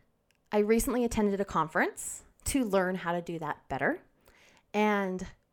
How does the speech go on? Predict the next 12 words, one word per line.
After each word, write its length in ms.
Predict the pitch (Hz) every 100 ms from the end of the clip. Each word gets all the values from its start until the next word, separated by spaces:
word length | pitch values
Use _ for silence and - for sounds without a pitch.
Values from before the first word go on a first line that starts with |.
| -
while 240 | 190 208
we 140 | 220 240
were 80 |
doing 220 | 233 220 214
the 80 |
practices 720 | 208 160 160 190 - 190 185 180
and 180 | 180
the 180 | 180 175 -
exercises 720 | 180 - 180 170 175 175 175
as 140 | 170
small 300 | - 196 180
groups, 520 | 185 156 170 220 -